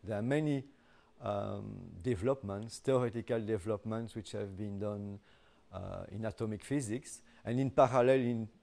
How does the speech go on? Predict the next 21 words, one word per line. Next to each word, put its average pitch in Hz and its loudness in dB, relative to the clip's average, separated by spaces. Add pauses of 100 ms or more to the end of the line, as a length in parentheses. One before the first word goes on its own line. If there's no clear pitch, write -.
(100)
uh, 98 -6
nuclear 110 0
physics. 107 -8
It's - -12
amazing 120 2
to 101 -2 (400)
have 104 -2
a 104 0
look 120 2
at 101 0
the 104 -2
literature, 110 -2
and 95 -6
both 123 4
fields 110 -4
have 98 -2
developed 101 -4 (360)
almost 101 -2
the 104 -4
same 101 -4
methods 120 -4